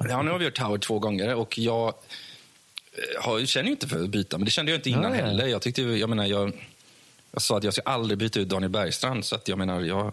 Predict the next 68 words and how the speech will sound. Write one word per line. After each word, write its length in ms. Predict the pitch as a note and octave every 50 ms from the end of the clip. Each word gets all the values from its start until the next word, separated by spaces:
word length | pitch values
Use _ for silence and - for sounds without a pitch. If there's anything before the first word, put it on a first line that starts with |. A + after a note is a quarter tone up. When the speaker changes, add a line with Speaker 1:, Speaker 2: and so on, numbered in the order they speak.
| - -
Speaker 2:
och 100 | - -
sen 280 | A2+ G#2+ G#2+ A2+ G#2+ G#2
råkade 280 | A2+ A2+ G2+ - G#2 G2
det 40 |
bli 220 | G2 G2+ A#2 C#3 C#3+
så 240 | - - E2+ E2+ E2+
ändå. 480 | G#2 A2 C3+ C#3+ A2+ D#2+ - F#2 F#2+ - - - - - - - - - - -
Och 60 | -
det 100 | - G2
var 280 | G#2 G#2+ A2+ A2 -
liksom, 320 | - A2+ - G2+ G2 F#2+ F#2+ - - - -
ja, 220 | - G#2 A2 A2 G#2+ - - -
det, 160 | - A2+ A2
Speaker 1:
Det 60 | B2
kan 140 | A#2 D#3+ E3
vi 60 | F#3+ G3
också 100 | D3 B2+
Speaker 2:
så 40 |
Speaker 1:
gå 60 | B2 B2+
Speaker 2:
det 60 | D3
är 60 | D3+
så, 100 | D3+ F#3+ E3+
Speaker 1:
tillbaka 180 | D#3+ - A2
till, 140 | G#2 - G#2 G2+ G#2
ja. 60 | A2+
Speaker 2:
saker 280 | A#2+ C#3+ D3+ C#3 - -
och 40 | -
ting 120 | - -
kan 120 | G#2 G#2 G2
ju 40 | G#2
hända, 260 | A2+ C3 A2 G2 G2
liksom, 200 | A#2 C3 - - F2+
Speaker 1:
Ja. 40 | A#2+
Speaker 2:
såklart. 300 | A#2 A#2+ G#2+ E2+ - - - - - -
Speaker 1:
Men, 220 | - C3 B2+ B2+ B2
eh, 80 | A2
samtidigt 340 | G#2+ - - B2+ A2 - -
ska 100 | G#2+ B2
man 80 | B2+ C#3
inte 100 | - A#2+
ånga 220 | A2+ B2+ C3 A#2
sig, 140 | G#2+ - G#2
det 60 | G#2 A2
har 60 | A2+
gått 260 | A#2 B2+ G#2+ G2 -
till 140 | - A2 A2
det 60 | A2+
bättre 380 | A#2+ C#3 A2 - - - - G2
ju. 120 | F#2+ G2 G2+ - - - - - - -
Man 80 | - C3
ska 100 | - -
bara 140 | C3+ D3 B2+
våga. 380 | G#2+ A2+ A#2+ C3 C3+ B2 A2+
Men 120 | - A#2 B2
det 60 | C#3
är 40 | C#3
som 140 | - B2+ B2
du 80 | A#2+
säger, 220 | A#2+ - B2+ F2+ F#2+
det 80 | G#2+
är 60 | B2
så 120 | C3+ - C3
här 100 | A2+ G#2+
Speaker 2:
Ja, 120 | G#2 -
man 120 | C3 D3+ E3+
måste 200 | E3 - - D#3+
ut-, 60 | D3+
Speaker 1:
kontroll. 260 | - B2 G#2 G2+ G#2+